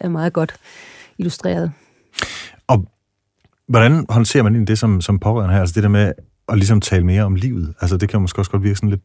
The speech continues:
Speaker 2: langt væk i virkeligheden, ikke? Når man
Speaker 1: Jo.
Speaker 2: står der med, med, med en, med en, øh, patient, der er dødssyg.
Speaker 1: Jo, og det er jo igen en balancegang, fordi nu har vi også allerede talt om, at jeg synes også, det er vigtigt, at man som pårørende tør at være i afmagten, tør at være i håbløsheden, og,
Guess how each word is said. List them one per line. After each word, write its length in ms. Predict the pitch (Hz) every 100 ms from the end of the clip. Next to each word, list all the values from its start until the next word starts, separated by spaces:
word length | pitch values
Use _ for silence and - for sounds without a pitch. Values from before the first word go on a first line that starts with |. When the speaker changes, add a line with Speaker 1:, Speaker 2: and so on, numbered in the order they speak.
| _ _ _ _ _ _ _ _ -
Speaker 2:
langt 540 | 85 85 104 117 95
væk 160 | 110 -
i 20 |
virkeligheden, 400 | 92 90 101 87
ikke? 140 | 101 107
Når 40 |
man 100 | 92
Speaker 1:
Jo. 40 | 87
Speaker 2:
står 140 | 113 98
der 120 | 95
med, 200 | 90 90
med, 260 | 92 90 85
med 200 | 90 85
en, 220 | 85 78
med 180 | 92 87
en, 220 | 82 82
øh, 140 | 82 82
patient, 440 | 87 - 98 -
der 160 | 87 85
er 40 |
dødssyg. 380 | 92 98 101 - -
Speaker 1:
Jo, 200 | 233 302
og 140 | 247 277
det 60 |
er 40 | 277
jo 60 |
igen 200 | 247 277
en 100 | 294
balancegang, 640 | 240 214 254 269 208 196 190
fordi 160 | 214
nu 100 | 233
har 100 | 247
vi 80 | 214
også 180 | 220 254
allerede 240 | 240 226
talt 340 | 226 247 240 220
om, 140 | 202
at 40 | 190
jeg 60 |
synes 120 | 214
også, 120 | 226 226
det 60 | 202
er 40 |
vigtigt, 260 | 214 240 208
at 80 |
man 100 | 185
som 160 | 165 175
pårørende 480 | - 196 226 196 170
tør 260 | - 190
at 60 | 165
være 280 | 175 226 247
i 40 | -
afmagten, 600 | 165 180 156 - - 151 - - - -
tør 140 | 220
at 80 | 202
være 260 | 202 247 277
i 20 |
håbløsheden, 720 | 202 185 180 160 175 165 165
og, 100 | -